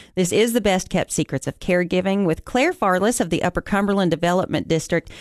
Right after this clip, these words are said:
We're talking about long distance caregiving,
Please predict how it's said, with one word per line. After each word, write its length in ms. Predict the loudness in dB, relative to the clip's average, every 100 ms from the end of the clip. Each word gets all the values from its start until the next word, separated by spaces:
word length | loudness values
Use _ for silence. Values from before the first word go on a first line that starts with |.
| -8
We're 100 | -4
talking 380 | 0 0 2 2
about 300 | 2 2 2
long 420 | 2 4 4 4
distance 460 | 2 0 0 0 -2
caregiving, 800 | 0 2 2 2 2 2 0